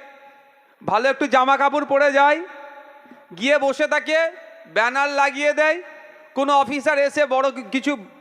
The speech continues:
ভালো ভালো কথা বলল, দশটা কথা বললে তার মধ্যে এগারোটা ইংলিশে বলবে। স্বাভাবিকভাবে কৃষকরা, "ভাই, অত ইংলিশ বুঝবো কিভাবে?" ভাবছি আমরা বিশাল কিছু হয়ে যাচ্ছে। হলো একটা ছবি তুললো, খুব বেশি একটা হলে খাবারের প্যাকেট দিল, বললো, "কৃষকদের ট্রেনিং হয়ে গেছে।"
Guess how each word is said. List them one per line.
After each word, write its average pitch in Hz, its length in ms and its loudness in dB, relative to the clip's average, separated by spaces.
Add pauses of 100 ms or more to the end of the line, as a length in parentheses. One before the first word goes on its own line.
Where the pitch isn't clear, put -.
ভালো 233 240 2
ভালো 285 280 0
কথা 262 300 0
বলল, 302 420 2 (680)
দশটা 226 400 -2
কথা 285 260 0
বললে 302 260 -2
তার 277 220 0
মধ্যে 285 200 0
এগারোটা 277 480 2
ইংলিশে 277 400 -2
বলবে। 294 460 0 (580)
স্বাভাবিকভাবে 294 640 0
কৃষকরা, 285 460 0
"ভাই, 294 140 2
অত 285 120 -2
ইংলিশ 285 300 -4
বুঝবো 277 320 -2
কিভাবে?" 302 440 -2 (640)
ভাবছি 247 320 0
আমরা 294 260 -2
বিশাল 302 360 0
কিছু 285 260 -2
হয়ে 294 200 2
যাচ্ছে। 320 520 -2 (920)
হলো 269 160 0
একটা 294 140 -2
ছবি 285 360 -2
তুললো, 320 320 0
খুব 294 200 -6
বেশি 294 260 -4
একটা 294 280 0
হলে 277 140 0
খাবারের 269 440 0
প্যাকেট 269 360 2
দিল, 311 240 4
বললো, 277 200 0
"কৃষকদের 262 440 0
ট্রেনিং 240 340 -2
হয়ে 208 240 -4
গেছে।" 165 320 -10